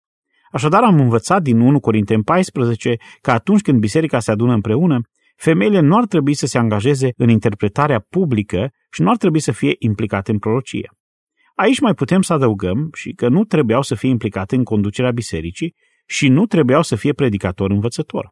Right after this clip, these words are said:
Mai mult, am învățat din versetul opt că femeile nu ar trebui să conducă congregația în rugăciune, dar congregația ar trebui condusă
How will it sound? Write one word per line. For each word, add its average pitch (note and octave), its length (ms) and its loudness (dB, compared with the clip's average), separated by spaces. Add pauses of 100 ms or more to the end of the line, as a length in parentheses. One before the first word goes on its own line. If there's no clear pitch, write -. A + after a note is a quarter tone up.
(300)
Mai G#3+ 220 2
mult, G#2 320 -2 (320)
am A#2+ 180 0
învățat C3 360 2
din C3 240 -2
versetul A2+ 380 -4
opt B2+ 140 0
că C3 100 -2
femeile A#2+ 500 0 (300)
nu A#2+ 180 2
ar E3+ 80 2
trebui C3+ 240 0
să - 140 -4
conducă A#2 360 0
congregația G#2+ 680 -2
în C3 200 0
rugăciune, C3+ 560 -4 (440)
dar B2+ 200 0
congregația D3+ 840 0
ar A2 180 -2
trebui G#2 280 -2
condusă G2 480 -2